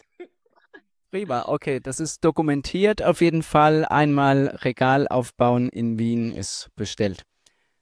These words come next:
Ich träume manchmal davon, in einer Buchhandlung zu leben. Wie gesagt, die Fragen sind K I generiert. Ja, okay. Äh,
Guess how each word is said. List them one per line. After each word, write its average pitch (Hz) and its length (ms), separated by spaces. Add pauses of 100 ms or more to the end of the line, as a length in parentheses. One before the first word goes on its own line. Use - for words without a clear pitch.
(960)
Ich - 160
träume 214 380
manchmal 170 400
davon, 147 360
in 139 140
einer 143 300
Buchhandlung 139 720
zu - 140
leben. 104 540 (3000)
Wie 120 140
gesagt, 113 280
die 107 60
Fragen 110 240
sind 113 180
K 110 120
I 101 140
generiert. 104 380 (220)
Ja, 104 200
okay. 110 300 (340)
Äh, 113 240